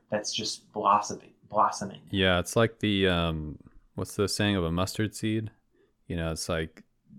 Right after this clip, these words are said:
Speaker 2: the mustard seed is this
Speaker 1: Faith
Speaker 2: tiny
Speaker 1: of a
Speaker 2: thing,
Speaker 1: mustard seed.
Speaker 2: right? And then it
Speaker 1: Yeah.
Speaker 2: grows into this massive thing. And
Speaker 1: Mm.
Speaker 2: that's how I kinda see it too. Like, a lot of the solutions that everyone provides in life is all about trying to either fix yourself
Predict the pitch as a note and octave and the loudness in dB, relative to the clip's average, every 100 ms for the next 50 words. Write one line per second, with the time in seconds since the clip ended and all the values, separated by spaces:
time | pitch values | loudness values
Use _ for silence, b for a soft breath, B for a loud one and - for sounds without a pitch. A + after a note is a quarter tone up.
0 | _ - G2+ A2+ - G2+ - F#2 E2+ E2 | _ -4 2 2 2 0 2 2 2 -2
1 | - A2 G#2 F#2+ G#2 A2+ E2+ D#2+ - B | -4 0 2 2 2 0 0 -4 -10 B
2 | B B B _ F#2 E2+ E2+ E2 F#2 F#2 | B B B _ 0 2 0 -2 2 4
3 | F2+ - F2 D#2+ - F2+ F#2 - F2 - | 4 0 -8 -8 -4 0 0 -2 -8 -6
4 | F#2+ E2 F2 - b b b A#2 A#2+ A#2 | -4 -2 -4 -6 b b b -6 -2 2
5 | A2 A#2 C3 A#2 - A#2 G#2 - F2+ - | 4 6 8 6 6 2 2 2 -2 0
6 | A2 F#2+ F2 - F#2 F#2 - _ _ _ | 2 2 2 -4 -2 -2 -2 _ _ _
7 | _ G#2+ G#2+ B2 C3 A2 G#2+ G2+ F2+ - | _ 4 8 10 8 6 4 4 2 0
8 | G2+ F2 G#2 G#2 - E2 E2 E2+ F2+ E2+ | 0 4 2 4 0 -2 -2 -2 -2 -4
9 | D#2+ E2 E2 E2 E2+ - F2+ F#2 G2 - | -4 -6 -2 -2 -2 -4 -6 -6 -6 -8
10 | - G2+ G2+ F#2 E2+ E2+ E2+ b b b | -2 4 4 4 0 -2 -6 b b b
11 | b _ - G2 F2 G2 - B2 - G2 | b _ 0 2 2 0 0 0 2 0
12 | - G#2 G2+ G2+ | 2 4 6 4